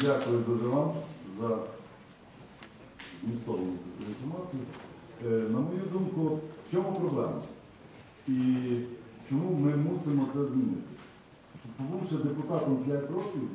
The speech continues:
я вам скажу чесно, дев'яносто п'ять відсотків всіх рішень, які проходять через міську раду, готуються в виконкомі.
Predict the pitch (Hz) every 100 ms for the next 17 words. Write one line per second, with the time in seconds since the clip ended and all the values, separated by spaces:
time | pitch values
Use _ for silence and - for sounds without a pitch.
0 | 131 151 151 139 - 135 127 117 95 -
1 | 78 - - - - - - - - -
2 | - 131 131 156 165 196 190 - 165 151
3 | - - - - - - - 110 139 -
4 | - - - - - - - - - -
5 | 113 117 147 139 - 95 85 - - -
6 | - - - - - - 175 180 170 147
7 | - 117 113 - - - - 120 113 156
8 | 151 139 - 151 120 117 120 117 123 127
9 | 123 120 196 190 - - - - - -
10 | - 101 120 175 190 190 127 113 - -
11 | - - - 104 143 143 139 - - -